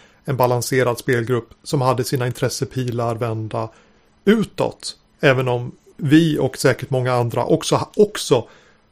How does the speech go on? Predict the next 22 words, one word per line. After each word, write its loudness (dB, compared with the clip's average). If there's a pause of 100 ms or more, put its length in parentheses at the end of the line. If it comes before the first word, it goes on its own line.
(160)
hade 0
några 4
pilar -2
som -8
pekade -4
internt -2
i 0
gruppen, -2
men -2
då -2
blev 6
det 6
oftast -2
ett -6
problem. -2 (320)
Ja, 4
gruppen 2
hade 0
sina -4
pilar -4
riktade -2
utåt, -4